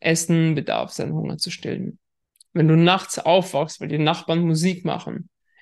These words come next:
entspringt das deinem Bedarf der Sicherheit, weil du Lautstärke hörst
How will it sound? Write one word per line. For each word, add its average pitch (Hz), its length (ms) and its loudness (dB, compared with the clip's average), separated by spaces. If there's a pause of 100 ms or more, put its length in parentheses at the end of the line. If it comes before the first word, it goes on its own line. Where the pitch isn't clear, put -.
entspringt 170 500 2
das 180 160 2
deinem 175 300 4
Bedarf 160 340 2
der 170 120 -2
Sicherheit, 175 640 -4 (260)
weil 151 180 2
du 160 80 2
Lautstärke 160 840 2
hörst - 420 -8